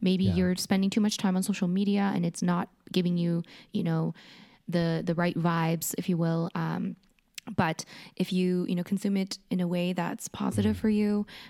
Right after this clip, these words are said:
Speaker 1: uh, it could be good. So again, if you have any shows or, you know, any podcast recommendations, uh, anything like that, leave them below. But
Speaker 2: Yeah.
Speaker 1: Daniel, would you like to give us some examples of sh-, some shows you've been enjoying? <laughs>
Speaker 2: Yeah. Well, I've been,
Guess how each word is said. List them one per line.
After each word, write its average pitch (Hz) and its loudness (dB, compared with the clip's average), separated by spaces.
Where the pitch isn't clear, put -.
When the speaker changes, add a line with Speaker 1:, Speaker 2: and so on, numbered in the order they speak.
Speaker 1:
uh, 170 0
it 180 -2
could - -4
be 190 0
good. 294 0
So 180 0
again, 202 2
if 202 2
you 208 6
have 190 4
any 180 2
shows 277 0
or, 170 2
you 170 -2
know, 165 -2
any 180 2
podcast - 0
recommendations, 233 2
uh, 170 2
anything 311 2
like 247 2
that, 190 2
leave 190 0
them 190 2
below. 196 2
But 196 4
Speaker 2:
Yeah. 208 2
Speaker 1:
Daniel, 302 0
would 208 2
you 269 2
like 370 0
to 240 -2
give 208 2
us 196 2
some 190 2
examples 196 2
of 214 4
sh-, - -6
some 226 2
shows 320 2
you've 202 2
been 190 2
enjoying? 196 4
<laughs> 262 4
Speaker 2:
Yeah. 131 6
Well, 160 4
I've 147 2
been, 151 6